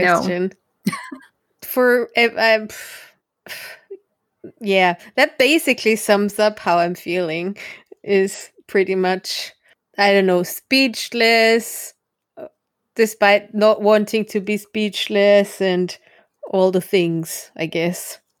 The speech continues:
Speaker 1: Yeah.
Speaker 2: How's it for you?
Speaker 1: Similar. Speechless, angry, tired.
Speaker 2: So tired.
Speaker 1: Yeah.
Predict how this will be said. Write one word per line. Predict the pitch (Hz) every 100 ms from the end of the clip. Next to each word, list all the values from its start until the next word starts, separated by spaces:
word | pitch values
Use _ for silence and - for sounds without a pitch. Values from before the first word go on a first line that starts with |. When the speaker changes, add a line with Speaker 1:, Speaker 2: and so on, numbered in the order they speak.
| _
Speaker 1:
Yeah. | 214 196 180 - _ _ _
Speaker 2:
How's | - 175 170
it | 175 -
for | -
you? | 175 180 170 165 - _ _ _ -
Speaker 1:
Similar. | - 233 220 208 202 208 - - _ _ _
Speechless, | - - 214 214 208 202 196 - -
angry, | 196 190 196 202 196 196 - _ -
tired. | - 190 190 190 190 196 - - _ _ -
Speaker 2:
So | 185 170
tired. | 180 170 170 175 175 - _ _ _ _ _ _ -
Speaker 1:
Yeah. | 202 190